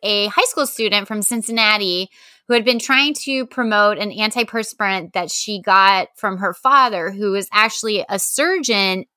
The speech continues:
and he invented it because he needed to keep his hands sweaty free in the operating room. So she took that and applied it to her armpits. <laughs> And then, hey,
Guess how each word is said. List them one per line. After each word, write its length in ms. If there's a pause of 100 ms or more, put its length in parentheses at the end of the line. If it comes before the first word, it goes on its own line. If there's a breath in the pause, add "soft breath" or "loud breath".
(140)
and 200
he 220
invented 560
it 340
because 260
he 100
needed 260
to 60
keep 200
his 140 (100)
hands 420
sweaty 440
free 680
in 100
the 60
operating 420
room. 140 (460 soft breath)
So 140
she 260
took 320
that 480 (460 soft breath)
and 120
applied 480
it 340 (220)
to 500 (140)
her 600
armpits. 680
<laughs> 40 (1900 loud breath)
And 180
then, 340
hey, 520